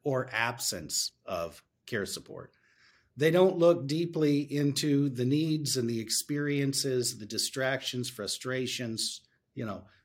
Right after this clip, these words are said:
the mental health issues, the depression, the sense of isolation, the, uh,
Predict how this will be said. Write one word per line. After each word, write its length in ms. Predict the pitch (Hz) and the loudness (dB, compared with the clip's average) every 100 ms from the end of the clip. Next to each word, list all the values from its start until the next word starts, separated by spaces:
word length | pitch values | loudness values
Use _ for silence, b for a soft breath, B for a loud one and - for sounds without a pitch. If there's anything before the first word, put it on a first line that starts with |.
| b | b
the 100 | 117 | 2
mental 300 | 123 139 143 | 4 6 4
health 360 | 135 131 131 | 2 0 0
issues, 560 | 139 127 131 120 113 101 | -2 0 0 0 -2 -6
the 80 | 101 | -10
depression, 760 | - - 147 139 - 127 117 | -10 -2 0 0 -2 -4 -4
the 80 | 101 | -4
sense 280 | 113 127 120 | -4 -4 -4
of 100 | 113 | -2
isolation, 960 | 117 110 113 98 135 135 - 123 120 | -4 -4 -8 -6 -4 -4 -6 -6 -6
the, 260 | 98 87 85 b b b b b - | -8 -10 -14 b b b b b -10
uh, 280 | 92 87 | -8 -8